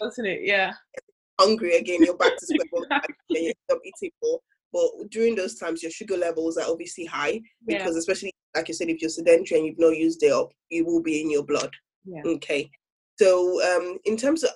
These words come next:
Speaker 2: it definitely, I mean, with diabetes, so, um, I would never say to a patient, "You would n-, not be able to con-, consume refined sugars ever again."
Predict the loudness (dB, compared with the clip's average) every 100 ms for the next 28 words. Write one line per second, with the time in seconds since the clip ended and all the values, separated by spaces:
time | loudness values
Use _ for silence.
0 | _ -16 -14 -2 -2 0 -4 0 2 2
1 | 2 2 2 2 0 -4 -2 -4 -4 -14
2 | _ _ 0 6 6 4 -2 -4 -4 -8
3 | -8 -4 -4 -2 -2 -2 -6 -8 -6 -6
4 | -6 -8 -4 -6 -6 -6 -2 -4 -4 -8
5 | 0 0 0 -4 -6 -8 -8 -2 -2 -2
6 | -4 -4 -4 -4 -4 -4 -2 2 2 0
7 | -2 -4 -6 -2 0 4 2 2 -4 -10